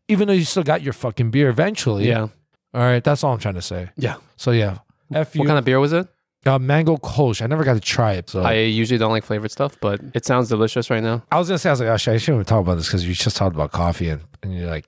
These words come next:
Speaker 1: trying to kick alcohol and stuff." But
Speaker 2: I'm gonna,
Speaker 1: don't
Speaker 2: I'm
Speaker 1: Google
Speaker 2: gonna
Speaker 1: it,
Speaker 2: think
Speaker 1: bro.
Speaker 2: about alcohol and get some self-love.
Speaker 1: <laughs> He's just, Lindsay's just gonna cover himself in the I P A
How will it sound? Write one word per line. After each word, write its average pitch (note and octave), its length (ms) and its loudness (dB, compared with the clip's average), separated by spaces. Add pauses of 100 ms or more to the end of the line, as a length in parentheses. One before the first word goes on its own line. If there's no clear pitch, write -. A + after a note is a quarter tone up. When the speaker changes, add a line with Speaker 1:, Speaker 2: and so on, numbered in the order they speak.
(120)
Speaker 1:
trying G2 220 0
to E2+ 60 -6
kick F#2+ 240 -2
alcohol E2+ 340 -2
and F2+ 100 -2
stuff." F2+ 300 -6
But - 140 -2
Speaker 2:
I'm A2+ 100 0
gonna, A2+ 500 0 (240)
Speaker 1:
don't A2+ 140 0
Speaker 2:
I'm A#2 40 0
Speaker 1:
Google A2 220 2
Speaker 2:
gonna B2+ 120 2
Speaker 1:
it, - 40 -2
Speaker 2:
think B2+ 120 2
Speaker 1:
bro. B2+ 60 2
Speaker 2:
about A#2+ 160 0
alcohol A#2+ 420 2
and G#2+ 180 -2
get G#2+ 160 -4
some A2 180 -6
self-love. G#2+ 480 -2
Speaker 1:
<laughs> - 2250 -12
He's F#3 180 2
just, E3+ 360 0 (120)
Lindsay's D3+ 300 0
just D#3 200 -2
gonna D3 180 2
cover C3+ 300 0
himself A2+ 460 -2
in C3+ 200 0
the C3 100 0
I B2+ 160 0
P B2+ 280 -4
A G#2+ 300 0